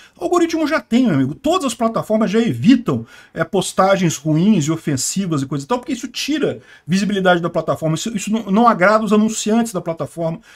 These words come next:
Então, isso já tem. Aí, o que que o pessoal quer fazer aqui? Quer botar na lei? Pra quê? Só se for pra encher o saco pra tentar derrubar a plataforma, porque não tem outra alternativa, né? E aqui, a, a seg-, a,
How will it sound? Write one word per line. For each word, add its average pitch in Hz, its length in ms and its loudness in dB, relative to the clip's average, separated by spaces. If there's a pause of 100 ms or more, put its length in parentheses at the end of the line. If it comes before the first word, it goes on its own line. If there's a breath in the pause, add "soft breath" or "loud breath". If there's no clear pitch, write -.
(140 soft breath)
Então, 233 240 -6
isso 285 180 -2
já 285 160 0
tem. 151 500 0
Aí, 185 120 2
o 190 40 -8
que 247 120 -8
que 247 60 -6
o 226 40 -8
pessoal 233 260 2
quer 208 140 -2
fazer 180 280 2
aqui? - 120 -10
Quer 185 80 -2
botar 170 240 -2
na 151 140 0
lei? 220 180 0
Pra - 180 -4
quê? 127 300 -4 (220 loud breath)
Só 302 180 0
se 320 160 -2
for - 300 -4
pra 240 400 4
encher 233 260 2
o 240 80 -4
saco 202 320 0
pra 226 100 0
tentar 214 200 -2
derrubar 190 300 2
a 175 40 4
plataforma, 160 580 -2
porque 117 160 -8
não 185 140 -6
tem 185 260 -6 (300 soft breath)
outra 190 240 2
alternativa, 180 720 -2
né? 185 160 0 (400 soft breath)
E 240 80 2
aqui, 240 380 2
a, 196 300 4
a - 20 6
seg-, - 300 -2
a, 175 160 6